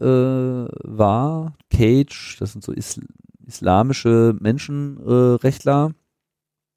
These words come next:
Ja, und da wollten die halt einfach mal auf den Rechner schauen, weil er gesagt hat, so, nö, könnt ihr vergessen und nicht bereit war, ein Passwort herauszugeben, ist er jetzt quasi vorbestraft.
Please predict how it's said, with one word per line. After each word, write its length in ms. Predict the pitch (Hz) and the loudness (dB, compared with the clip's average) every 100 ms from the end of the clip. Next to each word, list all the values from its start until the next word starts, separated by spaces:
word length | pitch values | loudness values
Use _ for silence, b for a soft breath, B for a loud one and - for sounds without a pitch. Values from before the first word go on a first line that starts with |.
| _ _ _ _ b b b b _ _ - | _ _ _ _ b b b b _ _ -6
Ja, 60 | 110 | -2
und 220 | 76 85 | -2 -4
da 100 | 85 | -4
wollten 200 | 101 - | -4 0
die 100 | 123 | 2
halt 160 | 123 113 | 2 2
einfach 180 | 113 131 | 2 2
mal 140 | 123 | 2
auf 100 | 123 | 2
den 80 | 139 | 2
Rechner 320 | 147 - 117 | 2 2 0
schauen, 460 | - 76 82 78 82 | 2 0 0 -2 -4
weil 80 | |
er 80 | 82 | -2
gesagt 280 | 87 87 - | 0 0 0
hat, 140 | 82 | -2
so, 100 | 73 | -2
nö, 220 | 78 80 104 | -6 -2 -2
könnt 180 | - | 0
ihr 80 | 95 | -2
vergessen 540 | - 90 80 82 147 123 | 0 0 -2 -6 -8 -10
und 160 | 95 | -10
nicht 160 | 98 - | -10 -8
bereit 320 | 85 76 - | -4 -2 0
war, 180 | 95 92 | 2 2
ein 140 | 90 | -2
Passwort 420 | 87 78 - 110 | -4 -4 0 0
herauszugeben, 720 | 113 98 107 - 117 107 127 110 | 0 0 -2 -2 -4 0 0 -2
ist 120 | 113 | 0
er 60 | |
jetzt 180 | 117 - | 0 0
quasi 260 | - 95 123 | 0 0 0
vorbestraft. 840 | - 98 95 - - - - | 0 0 0 -8 -14 -16 -18